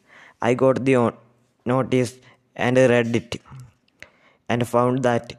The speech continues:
I have got the scholarship. Suddenly, I someone, I heard someone was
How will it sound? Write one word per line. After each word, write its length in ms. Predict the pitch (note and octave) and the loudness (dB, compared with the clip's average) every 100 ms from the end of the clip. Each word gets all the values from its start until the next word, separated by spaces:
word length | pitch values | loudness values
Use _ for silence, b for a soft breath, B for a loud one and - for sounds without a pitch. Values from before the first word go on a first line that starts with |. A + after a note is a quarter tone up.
| _ | _
I 100 | - | -4
have 280 | A#2 B2+ C3 | -2 2 2
got 280 | A#2+ A#2+ - | 2 0 0
the 80 | A#2 | -4
scholarship. 580 | - G#2+ G2+ F#2 G#2 G2+ _ _ _ _ - _ - | -2 -2 -2 -4 -6 -8 _ _ _ _ -20 _ -10
Suddenly, 580 | B2 B2 C3 C3+ C3 - | -2 0 2 2 2 -2
I 140 | G#2+ A#2+ | -2 0
someone, 640 | A#2+ A#2 B2+ B2 A#2 A2+ - _ _ _ _ b b b b b b b b b _ b b b b b b b b b _ | 0 0 0 0 0 -4 -8 _ _ _ _ b b b b b b b b b _ b b b b b b b b b _
I 140 | A2 B2+ | -2 -2
heard 440 | - C3+ C3+ B2+ | 0 0 2 0
someone 500 | C#3 C3 C3+ C3 C3+ | 0 0 2 2 2
was 300 | B2+ B2 - | 0 0 -6